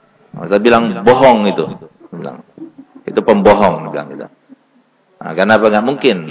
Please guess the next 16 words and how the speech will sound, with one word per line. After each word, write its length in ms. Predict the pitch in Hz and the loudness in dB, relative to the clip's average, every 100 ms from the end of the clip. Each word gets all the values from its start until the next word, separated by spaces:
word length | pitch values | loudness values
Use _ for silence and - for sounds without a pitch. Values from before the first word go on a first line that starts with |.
| - - | -14 -10
mimpi 240 | 90 104 | -6 -4
Nabi, 360 | 98 87 95 147 160 - - - _ - | -2 -4 -2 -2 -2 -6 -18 -20 _ -4
kemudian 400 | 98 - 104 101 | -2 2 0 2
Nabi 320 | 95 120 151 | 0 0 0
memerintahkan 720 | 123 104 98 90 - 127 127 | 0 0 0 0 -2 -2 -2
dengan 240 | 98 107 117 | -2 -4 -4
sesuatu 560 | 110 107 90 - 120 | -4 -2 -2 0 -2
yang 160 | 110 104 | 0 -2
melanggar 480 | 101 101 104 104 98 | 0 0 0 0 0
syariatnya, 500 | 95 90 82 82 82 | -2 0 -2 -4 -10
nggak. 180 | 76 - - - - - 92 | -12 -14 -18 -20 -20 -6 0
Bertentangan 480 | 95 98 95 101 | 0 0 0 -2
dengan 120 | 95 82 | -4 -4
syariatnya, 320 | 80 78 78 | -4 -6 -10
tidak, 240 | 76 80 82 | -12 -14 -14
gitu. 120 | - | -18